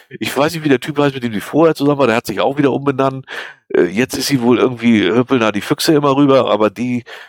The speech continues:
äh, das ist in Wirklichkeit nur einer und die bescheißen auch nur. Und das ist, äh,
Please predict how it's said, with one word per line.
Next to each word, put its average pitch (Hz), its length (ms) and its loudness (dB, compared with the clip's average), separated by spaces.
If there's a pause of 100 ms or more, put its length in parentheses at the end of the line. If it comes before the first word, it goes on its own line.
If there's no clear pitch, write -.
(260)
äh, 95 580 4
das 104 200 -2
ist 113 120 -4
in 110 120 -4
Wirklichkeit 117 440 -2
nur 101 200 0
einer 143 360 2
und 104 140 -6
die 113 60 -4
bescheißen 120 500 -2
auch 131 220 -2
nur. 143 280 4
Und 101 160 -2 (380)
das - 180 0
ist, 139 140 -2
äh, 110 140 0